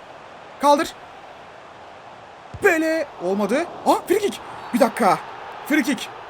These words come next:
David Beckham mı, Roberto Carlos mu? Maradona geldi. Beckham'la bir vuralım mı ya? Yapıştıralım mı?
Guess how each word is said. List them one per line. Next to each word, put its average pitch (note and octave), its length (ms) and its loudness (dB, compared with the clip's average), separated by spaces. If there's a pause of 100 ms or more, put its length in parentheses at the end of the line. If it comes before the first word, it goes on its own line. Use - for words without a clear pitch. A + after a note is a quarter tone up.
(120)
David A3 240 2
Beckham D#4 220 0
mı, D#4+ 80 -2
Roberto C#4+ 440 4
Carlos D4 260 2
mu? E3+ 180 0 (120)
Maradona C#4 400 4
geldi. F#3+ 400 2 (760)
Beckham'la D#4 380 2
bir C4+ 100 -2
vuralım C#4+ 280 4
mı G#3 80 2
ya? C#3+ 220 0 (580)
Yapıştıralım B3+ 500 0
mı? C#3+ 160 0